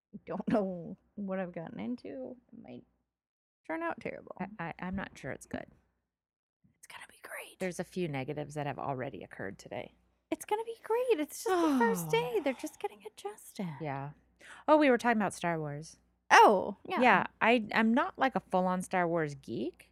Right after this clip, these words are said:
Speaker 1: Mm.
Speaker 2: but I have, I think, s-, seen, no, I didn't see that second trilogy that came out. I saw, like, the first
Speaker 1: Like
Speaker 2: part of
Speaker 1: the
Speaker 2: the first one, and then I,
Speaker 1: prequels?
Speaker 2: yeah, and then I was like, "No." Not a fan of Natalie Portman in this movie. Not a fan
Speaker 1: Oh,
Speaker 2: of Hayden
Speaker 1: those
Speaker 2: Christensen
Speaker 1: were
Speaker 2: in this movie.
Speaker 1: bad.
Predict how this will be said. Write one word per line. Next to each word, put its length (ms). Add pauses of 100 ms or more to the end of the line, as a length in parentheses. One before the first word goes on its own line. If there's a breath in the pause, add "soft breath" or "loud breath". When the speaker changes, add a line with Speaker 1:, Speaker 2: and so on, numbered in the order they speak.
(120)
Speaker 1:
Mm. 420
Speaker 2:
but 420
I 100
have, 460
I 140
think, 280
s-, 140
seen, 720
no, 360
I 100
didn't 260
see 180
that 240
second 460
trilogy 480
that 160
came 240
out. 340 (240)
I 80
saw, 240
like, 180
the 80
first 340
Speaker 1:
Like 140
Speaker 2:
part 200
of 80
Speaker 1:
the 40
Speaker 2:
the 80
first 360
one, 400
and 240
then 80
I, 80
Speaker 1:
prequels? 80
Speaker 2:
yeah, 260
and 160
then 80
I 40
was 100
like, 100
"No." 440 (800)
Not 220
a 20
fan 280
of 80
Natalie 300
Portman 360
in 80
this 180
movie. 440 (220)
Not 240
a 100
fan 140
Speaker 1:
Oh, 40
Speaker 2:
of 60
Hayden 220
Speaker 1:
those 100
Speaker 2:
Christensen 440
Speaker 1:
were 40
Speaker 2:
in 80
this 120
movie. 520
Speaker 1:
bad. 200